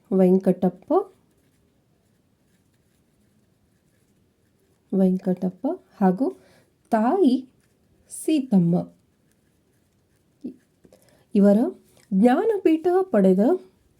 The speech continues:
ಮಹಾಕಾವ್ಯ ಶ್ರೀ ರಾಮಾಯಣ, ರಾಮಾಯಣ ದರ್ಶನಂ. ಈ ಇವರ ಮಹಾಕಾವ್ಯಕ್ಕೆ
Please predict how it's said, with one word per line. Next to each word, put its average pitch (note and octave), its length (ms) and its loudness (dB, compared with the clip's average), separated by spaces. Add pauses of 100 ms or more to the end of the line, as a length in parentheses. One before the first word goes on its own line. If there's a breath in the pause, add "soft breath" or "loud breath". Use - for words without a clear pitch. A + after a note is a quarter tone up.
(460)
ಮಹಾಕಾವ್ಯ G3 800 0 (720)
ಶ್ರೀ C4+ 600 -4 (3500)
ರಾಮಾಯಣ, A3+ 800 2 (3250)
ರಾಮಾಯಣ A3 720 2 (460)
ದರ್ಶನಂ. F#3+ 720 0 (480)
ಈ C4+ 280 0
ಇವರ G3+ 240 4
ಮಹಾಕಾವ್ಯಕ್ಕೆ G3 1300 2